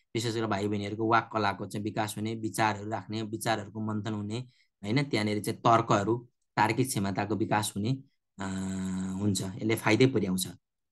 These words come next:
अभ्यासमा हेरौँ, न्यायपालिका भनेको के हो, हामीले माथि चर्चा गरिसक्यौँ, सर्वोच्च अदालतका कार्यहरू पनि गऱ्यौँ। न्यायपालिका स्वतन्त्र निष्पक्ष राख्न के गर्नु पर्ला, सुझावहरू दिनुहोस्। होइन, अब यसमा राजनीतिकरण गर्नु भएन, होइन,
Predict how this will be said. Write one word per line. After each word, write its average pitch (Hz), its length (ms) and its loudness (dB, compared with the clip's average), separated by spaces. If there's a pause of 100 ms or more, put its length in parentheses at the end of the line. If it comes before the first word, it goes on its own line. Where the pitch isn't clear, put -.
अभ्यासमा 160 380 8
हेरौँ, 123 200 6
न्यायपालिका 139 500 8
भनेको 123 320 4
के 123 80 2
हो, 139 60 6
हामीले 110 220 0
माथि 117 220 0
चर्चा 117 300 0
गरिसक्यौँ, 117 520 2
सर्वोच्च 117 360 2
अदालतका 117 320 2
कार्यहरू 107 440 4
पनि 120 180 -4
गऱ्यौँ। 113 340 4
न्यायपालिका 123 540 4
स्वतन्त्र 135 420 4
निष्पक्ष 127 400 4
राख्न 117 260 0
के 139 180 4
गर्नु 120 260 6
पर्ला, 113 260 -2 (420)
सुझावहरू 117 440 8
दिनुहोस्। 110 320 -6
होइन, 120 300 -2 (100)
अब 104 60 -2
यसमा 107 240 0
राजनीतिकरण 113 680 2
गर्नु 113 240 4
भएन, 104 220 0
होइन, 120 480 0